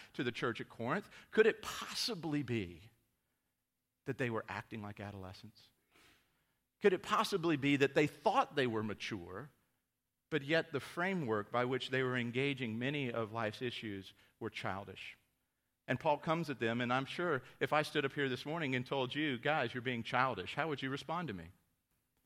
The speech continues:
You'd raise an eyebrow like, "Really? Who are you to say that I'm childish?" One lady used to remind me at, uh, Second Pres in Memphis, "You know, son, I have underwear that's older than you." <laughs>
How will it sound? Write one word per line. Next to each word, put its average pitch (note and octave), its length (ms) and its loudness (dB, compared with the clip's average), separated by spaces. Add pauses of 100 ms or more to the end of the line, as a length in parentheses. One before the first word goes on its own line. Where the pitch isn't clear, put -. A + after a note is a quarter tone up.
(960)
You'd A2 140 -4
raise G2 240 0
an G2+ 80 -8
eyebrow F#2+ 360 -2
like, F2 100 -12 (160)
"Really? C3+ 260 -4
Who A#2 180 -6
are C3+ 60 -2
you C3+ 180 -6
to A2+ 60 -8 (100)
say G2+ 280 -6
that G2 100 -8
I'm G#2 140 -8
childish?" - 560 -12 (840)
One C3 220 -2
lady G#2+ 180 2
used G#2+ 200 -4
to A2+ 60 -8
remind G#2+ 380 -2
me C3 280 -2
at, G#2+ 300 -2
uh, G#2+ 100 -6
Second A#2+ 340 -4
Pres A#2 240 -2
in G#2+ 100 -4
Memphis, B2+ 380 -4 (400)
"You C3+ 100 2
know, D#3 100 4
son, A#2 300 -2
I C3 120 2
have B2 520 0
underwear A2 380 0
that's G2+ 160 -6
older G2+ 260 -6
than G2 160 -10
you." F#2+ 180 -10 (520)
<laughs> - 40 -20